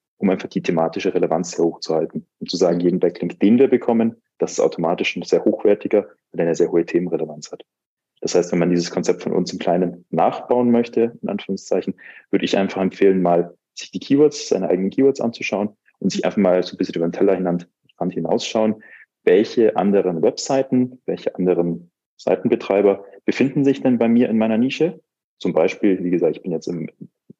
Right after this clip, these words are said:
ich bleib jetzt mal für, für das Beispiel im Hundebereich und sehe, dass ich auf einmal ganz viele andere Hundebesitzer habe, die alle ganz stolz von ihren, von ihren Hunden erzählen. Dann sehe ich das schon mal im ersten Schritt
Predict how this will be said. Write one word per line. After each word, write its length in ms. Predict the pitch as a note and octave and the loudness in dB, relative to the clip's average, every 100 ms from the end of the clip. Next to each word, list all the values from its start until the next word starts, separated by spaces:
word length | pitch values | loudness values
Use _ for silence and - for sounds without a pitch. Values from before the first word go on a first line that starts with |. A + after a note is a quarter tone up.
| - E2 | -20 -20
ich 140 | - - | -18 -4
bleib 200 | F2 G2 | 0 0
jetzt 160 | A2+ | 0
mal 180 | G#2+ F#2+ | 0 0
für, 260 | F#2 F#2+ F2+ | 0 0 0
für 140 | - | -2
das 200 | F2 E2+ | -2 0
Beispiel 340 | F2+ F2+ - D#2+ | 0 0 0 -2
im 200 | E2 - | -4 -6
Hundebereich 680 | - A2+ A#2 G#2+ G#2+ G#2+ - - - - | 0 2 4 4 4 0 -4 -20 -14 -4
und 100 | F2 | 2
sehe, 100 | F#2+ | 4
dass 140 | F#2 | 4
ich 100 | F#2+ | 0
auf 100 | - | -4
einmal 200 | - F2 | -2 0
ganz 180 | F2 F2 | 0 -2
viele 160 | F2+ - | -2 0
andere 280 | A2 A2 | 4 6
Hundebesitzer 600 | A2 G#2+ G2+ F#2+ - G2 | 6 2 0 -2 -2 -2
habe, 240 | F2+ F2 - _ - | 0 -2 -6 _ -6
die 80 | - | -2
alle 180 | F2+ | 0
ganz 180 | F2 F2 | 0 -2
stolz 280 | - F2+ F2+ | 0 0 0
von 140 | - | -4
ihren, 280 | F2 E2+ F2+ | -4 -4 -4
von 100 | - | -6
ihren 120 | G2+ F2+ | -6 -2
Hunden 240 | G#2 - | -2 -2
erzählen. 400 | D#2+ - D#2+ D#2 _ _ _ _ _ - | -6 -2 -4 -4 _ _ _ _ _ -4
Dann 160 | E2+ | 0
sehe 120 | D2+ | 2
ich 120 | - - | 2 4
das 140 | D#3 | 2
schon 160 | - D#3 | 2 -2
mal 100 | C#3+ | 0
im 60 | |
ersten 240 | C3 B2+ C3+ | 0 -2 -4
Schritt 280 | - B2 | -2 -2